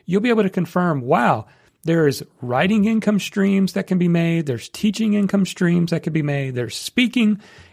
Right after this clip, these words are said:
income streams that can be made. And there's even coaching income streams that can be made. Now, you don't have to get approval on all four in order to pursue a niche.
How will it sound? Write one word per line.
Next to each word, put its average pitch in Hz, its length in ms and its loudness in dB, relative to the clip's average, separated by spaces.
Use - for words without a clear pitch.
income 175 380 2
streams 151 320 -2
that 139 80 -2
can 139 120 -6
be 131 100 0
made. - 80 -4
And 185 120 2
there's 214 160 0
even 233 240 0
coaching 160 800 -4
income 185 420 0
streams 123 440 -8
that 170 140 -6
can 180 80 0
be 202 80 2
made. 214 320 -2
Now, 214 120 4
you 220 160 2
don't 233 240 2
have 247 280 -4
to 214 140 -2
get 175 380 0
approval 185 720 2
on 143 240 -2
all 139 260 0
four 190 640 0
in 147 220 -2
order 143 260 0
to 131 120 -6
pursue 123 340 -6
a 107 60 -4
niche. 104 380 -10